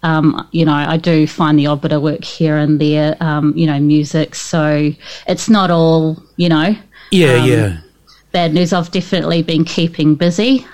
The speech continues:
Speaker 1: um, but, you know, I'm, I'm sure there are a lot of people struggling out there. I know that, you know, Kiwis have been returning home by, <laughs> you know, in the masses. So
Speaker 2: Yeah, yeah.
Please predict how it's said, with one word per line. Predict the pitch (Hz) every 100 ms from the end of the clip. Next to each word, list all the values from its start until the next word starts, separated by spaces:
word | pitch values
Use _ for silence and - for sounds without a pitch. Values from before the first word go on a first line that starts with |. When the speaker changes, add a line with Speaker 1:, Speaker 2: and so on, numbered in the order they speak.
| -
Speaker 1:
um, | 170 160 151 151 151 -
but, | - 170 -
you | 175
know, | 160
I'm, | 160 160 156 -
I'm | 165 156
sure | - 180 165
there | 170
are | 160 151
a | 151
lot | 156 156
of | 156
people | - 165 151
struggling | - - 160 170 156
out | 156 151
there. | 160
I | 156
know | 160 165 165 165 - - -
that, | - 156 -
you | 170
know, | 160 151 151 - - -
Kiwis | - - 170 165 160
have | 170 156
been | 160
returning | 156 156 - 160 151 151
home | - 170 156 151
by, | 160 151 147
<laughs> |
you | 185 202
know, | 170
in | 156 165
the | 165
masses. | 160 160 - 226 226
So | - 202 -
Speaker 2:
Yeah, | 175 156 135 123 120
yeah. | 107 110 110 104